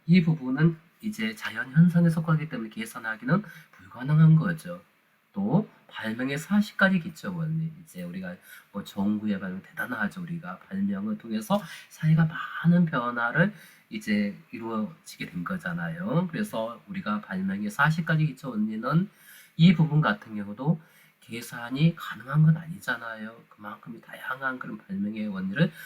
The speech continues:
연구를 또 많이 하고 있죠. 그래서 지금 오늘 공부를 통해서는 정보과학에서는 이런 많은 문제상을 접했을 때 여러분이 계산이 가능한지, 계산 문제인지, 계산이 불가능한지 이런 부분을 판단하는 것이,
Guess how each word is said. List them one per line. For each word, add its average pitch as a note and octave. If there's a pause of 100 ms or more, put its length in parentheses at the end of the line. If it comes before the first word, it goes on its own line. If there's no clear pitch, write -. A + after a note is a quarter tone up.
(200)
연구를 F#2+
또 G#2+
많이 F2+ (360)
하고 E3
있죠. - (200)
그래서 F2
지금 G#2
오늘 G#2+
공부를 G2
통해서는 F#2+ (340)
정보과학에서는 B2+
이런 G#2
많은 -
문제상을 D3
접했을 B2 (160)
때 E3+ (460)
여러분이 G#2+
계산이 A2
가능한지, G#2+
계산 G#2+
문제인지, A2 (280)
계산이 A2
불가능한지 G#2+
이런 G2+
부분을 G#2
판단하는 C3
것이, A#2+